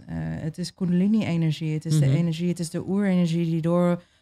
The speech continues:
Speaker 1: ons chakrasysteem, ons energiesysteem heen beweegt, waaruit we dus ook eigenlijk alles doen,
Speaker 2: Ja.
Speaker 1: eh, in het leven. Dat komt
Speaker 2: Ja.
Speaker 1: daar vandaan. Dus hoe meer we kunnen intappen in,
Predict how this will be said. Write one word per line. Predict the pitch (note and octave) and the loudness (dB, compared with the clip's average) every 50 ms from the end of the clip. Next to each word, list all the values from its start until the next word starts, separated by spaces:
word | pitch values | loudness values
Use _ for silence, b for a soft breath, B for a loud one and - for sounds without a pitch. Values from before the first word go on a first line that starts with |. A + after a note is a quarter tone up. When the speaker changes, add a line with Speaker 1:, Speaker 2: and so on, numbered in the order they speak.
| b b | b b
Speaker 1:
ons | - F3 F3 E3 D#3+ - - | -2 0 0 0 0 -4 -4
chakrasysteem, | - G#3 G#3+ - G3 F3+ E3+ - F3+ E3 - - E3 E3 E3+ E3 E3 | -4 -4 -4 -2 -4 -4 -4 -4 -6 -6 -4 -2 -2 0 0 0 0
ons | E3 D#3+ D#3+ - | -2 -2 -4 -4
energiesysteem | - F3 F3 F3 F3 E3 - G3 G#3 G3+ - - F#3 - - F3+ E3+ E3+ | -4 0 0 2 0 0 0 -2 -2 -2 -2 -6 -6 -4 -2 -2 0 2
heen | D#3+ D#3 E3 F3 F#3 G3 G3 | 2 2 2 2 2 2 2
beweegt, | F#3 F3+ D#3+ F3 E3+ F3 E3+ E3 - _ _ _ _ _ _ _ _ | 2 0 0 2 2 2 0 -2 -6 _ _ _ _ _ _ _ _
waaruit | - D#3+ E3 E3 E3 F3 F3+ G3 G3+ G3 - | -4 -2 -2 0 0 0 2 0 0 -2 -2
we | F3 E3+ | -4 -2
dus | D#3+ E3+ E3 - - _ _ | -2 -2 -4 -4 -8 _ _
ook | G3 G3+ G3+ G3+ G3 - _ _ _ _ _ _ _ _ _ _ _ _ _ | -4 -2 -2 -2 -4 -8 _ _ _ _ _ _ _ _ _ _ _ _ _
eigenlijk | - F3+ G3 F#3 F#3+ F3+ - _ _ | -6 -4 -4 -4 -4 -10 -12 _ _
alles | G3 A3 A3+ A3+ G#3 F3+ D#3+ | -4 -2 0 0 0 -2 0
doen, | D#3 F#3 A3 G#3 E3+ D#3 D3 D3 - _ | 0 2 4 4 2 2 0 -4 -8 _
Speaker 2:
Ja. | - B2 C#3+ | 0 0 2
Speaker 1:
eh, | D3 | 2
in | E3+ F3 | 0 -2
het | E3+ E3 E3 | -4 -4 -4
leven. | E3 D#3+ D#3+ D#3 - D#3+ D#3 D#3 D#3+ | -2 -2 -2 -2 -4 -6 -8 -8 -8
Dat | D#3+ E3 - | -8 -12 -6
komt | _ - F#3 F3+ | _ 2 2 2
Speaker 2:
Ja. | F#3 F#3 | 2 2
Speaker 1:
daar | F#3 F3+ | 0 0
vandaan. | F3 F3 F3 G3 G3+ F#3+ F3+ | 0 0 0 2 2 2 2
Dus | F3 E3+ | 2 0
hoe | - F3+ F3+ | 2 2 2
meer | F3+ F3+ F#3 G3+ G#3 | 4 4 4 2 2
we | G3 G3 | 0 -2
kunnen | - F#3+ F3 F3 - | -2 -2 -2 -2 -4
intappen | - F#3 G3+ G#3 G3 - F#3+ F3+ F3+ - E3+ - | -4 0 0 0 0 0 -4 -4 -2 -4 -6 -4
in, | D#3 F3 F3 F3 E3+ E3+ - - - | -2 0 2 2 0 0 -2 -8 -14